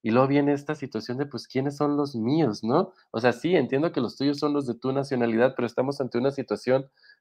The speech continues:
de humanidad, si tú lo quieres llamar así. Entonces, yo no veo que las, que, que las fronteras se desdibujen en este sentido de tu pregunta, Roberto.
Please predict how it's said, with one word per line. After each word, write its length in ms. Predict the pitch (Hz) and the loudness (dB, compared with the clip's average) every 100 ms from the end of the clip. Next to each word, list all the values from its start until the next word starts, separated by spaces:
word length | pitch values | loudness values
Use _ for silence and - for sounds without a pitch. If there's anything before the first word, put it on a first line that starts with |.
| - | -4
de 360 | 113 123 117 - | 6 6 6 4
humanidad, 580 | 113 110 104 104 156 160 | 2 4 4 6 6 6
si 100 | 117 | -6
tú 100 | 123 | -6
lo 140 | 127 | -6
quieres 260 | - 131 113 | -6 -6 -4
llamar 280 | 113 113 117 | -4 -2 -2
así. 360 | 117 147 151 _ _ _ _ - | -2 -4 -4 _ _ _ _ -6
Entonces, 480 | 127 135 151 180 151 | -2 0 0 0 2
yo 120 | 165 | 2
no 120 | 165 | 4
veo 180 | 160 160 | 2 0
que 100 | 160 | 0
las, 480 | 147 127 110 - _ _ _ | 4 4 2 -2 _ _ _
que, 320 | - 127 104 - | 2 2 2 0
que 120 | 127 | 0
las 280 | 117 117 117 | 6 6 4
fronteras 520 | 120 117 113 139 156 | -2 -2 0 0 0
se 80 | 151 | 0
desdibujen 560 | 123 104 110 123 156 139 | -2 -2 -4 -4 -4 -4
en 120 | 117 | -4
este 240 | 120 - | -6 -8
sentido 800 | 139 123 110 120 127 135 143 143 - | -8 -8 -6 -4 0 2 2 0 -4
de 200 | 113 113 | -2 -2
tu 540 | - 117 113 110 107 | -2 0 2 0 0
pregunta, 580 | - 107 107 120 123 143 | -2 -2 0 0 2 0
Roberto. 600 | 139 117 120 120 - 151 | 2 2 0 0 -2 -4